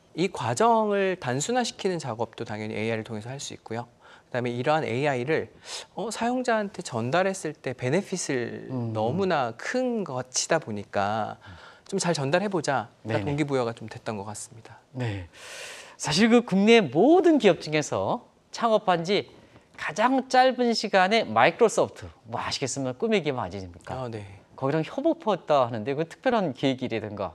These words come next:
Speaker 2: 그렇게 빨리 이렇게 마이크로소프트랑 협업하는 이런 계기가 있었습니까? 그걸 좀 말씀해 주실까요?
Speaker 1: 아,
Speaker 2: 네네.
Speaker 1: 네. 특정 협업을 같이 한 건 아니었고요.
Speaker 2: 네네.
Speaker 1: 그 과정에 있어서 저희 기업을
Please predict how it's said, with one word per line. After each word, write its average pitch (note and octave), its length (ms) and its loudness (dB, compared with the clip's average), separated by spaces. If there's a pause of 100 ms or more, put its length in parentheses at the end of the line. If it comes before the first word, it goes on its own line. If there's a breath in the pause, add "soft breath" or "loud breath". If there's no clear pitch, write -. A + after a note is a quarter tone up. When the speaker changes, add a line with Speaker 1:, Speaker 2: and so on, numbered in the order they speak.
Speaker 2:
그렇게 D#3+ 200 -6
빨리 A#3 320 -2
이렇게 E3 460 0 (380 soft breath)
마이크로소프트랑 C#3 760 0
협업하는 C3 720 -4 (260 soft breath)
이런 B2+ 480 0
계기가 B2 280 -2
있었습니까? G#2+ 540 -8
그걸 D#3 160 -6
좀 F#3 120 -4
말씀해 E3+ 260 -4
주실까요? C#4 360 -8
Speaker 1:
아, B2+ 180 -4
Speaker 2:
네네. A#2+ 80 -4
Speaker 1:
네. A2+ 160 -12 (300 loud breath)
특정 B3+ 360 4
협업을 D4 440 2
같이 D#3 320 -6
한 F3 120 -2
건 D#3+ 140 0
아니었고요. A2+ 760 -4
Speaker 2:
네네. G2+ 340 -2
Speaker 1:
그 B2 500 -2
과정에 D#3 460 0
있어서 D3+ 600 -6
저희 B2+ 280 0
기업을 A2 600 -2